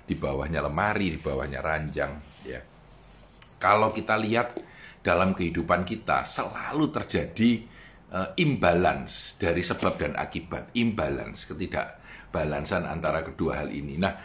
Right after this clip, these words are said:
Richard Koch membahas dengan cukup dalam dalam buku ini, ya, dalam buku ini cukup dalam sekali, cukup banyak, ya, tentang bagaimana kita bisa meng-apply eighty twenty. Ini gambar sederhananya begini. Ya, jadi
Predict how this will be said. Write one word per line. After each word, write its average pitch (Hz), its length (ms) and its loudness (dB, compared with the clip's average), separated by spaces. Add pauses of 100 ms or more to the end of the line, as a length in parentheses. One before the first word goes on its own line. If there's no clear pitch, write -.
(220)
Richard 143 380 4
Koch 170 180 6
membahas 120 480 4
dengan 95 240 0
cukup 120 240 -2
dalam 87 320 2
dalam 76 240 -2
buku 82 400 -2
ini, 87 320 -6
ya, 76 80 -6
dalam 71 240 -4
buku 71 320 -4
ini 80 160 -6
cukup 80 240 -8 (160)
dalam 71 160 -4
sekali, 80 400 0
cukup - 240 -4
banyak, 73 400 -6
ya, 78 160 -6 (560)
tentang 123 480 4
bagaimana 120 560 6
kita 135 320 2
bisa 107 240 2
meng-apply 110 640 4
eighty 107 320 2
twenty. 101 480 4
Ini - 60 0
gambar 87 260 4
sederhananya 85 480 0
begini. 73 400 -4 (640)
Ya, 82 160 -2
jadi 101 400 4